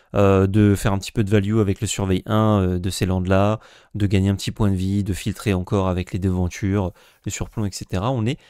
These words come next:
régalé. Comment qu'on tue avec ce deck ? On va tuer, bah, avec Atraxa, euh, qui peut du coup juste mettre, euh, enfin, faire plein de value et taper l'adversaire à sept, hein. On n'oublie pas, hein, ça fait ça quand même, Atraxa. Euh, on a peut-être un petit plan meule aussi avec Jace, on peut meuler l'adversaire potentiellement,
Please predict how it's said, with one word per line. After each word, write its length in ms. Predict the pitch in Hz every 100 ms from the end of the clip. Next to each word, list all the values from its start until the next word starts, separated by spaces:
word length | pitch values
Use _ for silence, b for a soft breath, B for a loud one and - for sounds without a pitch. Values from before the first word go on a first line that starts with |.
| b -
régalé. 440 | 123 135 92 - _ _ _ _ _ _ _ _ _ _
Comment 240 | - 131
qu'on 200 | 143 139
tue 260 | - 143 135
avec 240 | 107 107
ce 100 | -
deck ? 280 | 110 120 117
On 40 | 98
va 100 | 92
tuer, 180 | -
bah, 100 | 98
avec 260 | 92 90 -
Atraxa, 520 | - 120 117 - 123 151 B B B
euh, 540 | 110 98 92 92 92 90
qui 200 | - 101
peut 200 | - 113
du 140 | 101
coup 220 | - 120 117 b b _
juste 260 | 107 -
mettre, 420 | 117 110 - 98 -
euh, 160 | 101
enfin, 200 | 95 104
faire 120 | 90 101
plein 140 | 117
de 40 |
value 240 | 104 104 113
et 120 | - 113
taper 320 | - 123 127
l'adversaire 420 | 104 98 - 101
à 80 | 95
sept, 260 | - 165
hein. 80 | 165 160
On 80 |
n'oublie 200 | 120 127
pas, 120 | 156 196
hein, 60 |
ça 120 | -
fait 120 | 147 143
ça 140 | 113
quand 120 | 101
même, 100 | 92
Atraxa. 400 | 92 - 87 - _ _ _ _ b b
Euh, 340 | 110 98 95 95
on 180 | - 131
a 60 | 156
peut-être 340 | - 208 -
un 40 |
petit 180 | 175 -
plan 200 | - 165
meule 220 | 160 175
aussi 240 | 165 - 156
avec 180 | 139 123
Jace, 380 | 143 151 -
on 60 | 117
peut 120 | 104
meuler 200 | 110 113
l'adversaire 460 | 117 110 113 - 127
potentiellement, 640 | 131 120 110 120 107 110